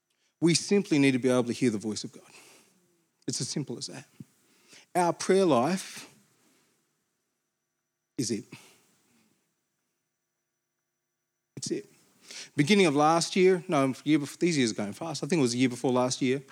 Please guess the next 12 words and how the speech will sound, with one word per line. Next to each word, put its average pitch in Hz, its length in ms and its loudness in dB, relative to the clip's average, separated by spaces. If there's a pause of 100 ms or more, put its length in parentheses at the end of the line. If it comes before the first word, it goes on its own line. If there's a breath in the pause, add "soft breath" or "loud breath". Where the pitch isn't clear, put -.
(680 soft breath)
I 240 140 4
had 165 200 6
God 139 200 6
really 139 280 6
challenge 147 440 0
me 98 180 -8 (580 soft breath)
'cause, 139 380 6 (340 soft breath)
like, 143 240 2 (360)
our 220 180 6
church 139 440 4 (100)
was 135 160 4
literally 131 500 2